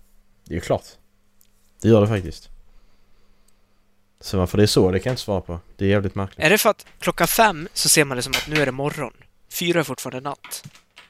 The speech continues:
Speaker 1: Ja. Ja, för fy-, fy-, fyra är, fyra är på natten, liksom.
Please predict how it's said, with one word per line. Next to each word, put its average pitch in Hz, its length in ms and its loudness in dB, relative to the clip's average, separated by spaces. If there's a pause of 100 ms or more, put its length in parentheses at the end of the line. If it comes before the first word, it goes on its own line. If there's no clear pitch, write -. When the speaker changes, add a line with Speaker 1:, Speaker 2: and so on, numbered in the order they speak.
(460)
Speaker 1:
Ja. 98 380 4 (1120)
Ja, 107 200 6
för - 100 -6
fy-, 120 300 6
fy-, 117 300 4
fyra 98 380 2
är, 98 240 2
fyra 87 320 -2
är 95 60 0
på 101 120 -10
natten, 82 320 -10
liksom. - 260 -20